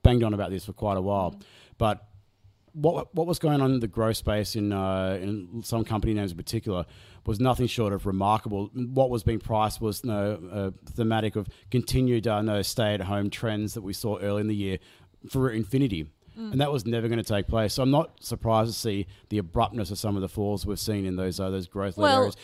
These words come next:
Speaker 1: Growth is not as gonna be as rare as what those p-, stocks are being priced for.
Speaker 2: Yeah, I mean, it was a valuation, uh,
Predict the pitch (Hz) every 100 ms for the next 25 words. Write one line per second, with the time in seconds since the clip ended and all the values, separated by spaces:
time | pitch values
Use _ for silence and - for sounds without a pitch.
0 | - 156 165 170 123 135 123 117 131 120
1 | 113 113 110 95 98 113 104 90 95 101
2 | - 98 98 107 110 107 101 - - -
3 | 110 - 101 95 98 90 - 82 78 -
4 | 302 214 254 285 214 - 277 254 220 196
5 | 170 160 165 - 170 156 147 - - 160
6 | 165